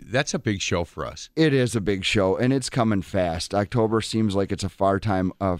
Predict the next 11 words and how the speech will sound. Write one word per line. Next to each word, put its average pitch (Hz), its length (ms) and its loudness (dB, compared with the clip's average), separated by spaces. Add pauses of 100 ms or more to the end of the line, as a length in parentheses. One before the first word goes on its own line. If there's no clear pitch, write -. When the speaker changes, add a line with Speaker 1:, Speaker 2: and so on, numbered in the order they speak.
Speaker 2:
a 98 100 0
long 101 280 2
way 95 120 2
away, 90 240 2
but 107 140 0
it's, 120 200 -4
it's 120 200 0
coming 110 320 0
so 98 280 0
fast. 87 500 0
And, 95 180 0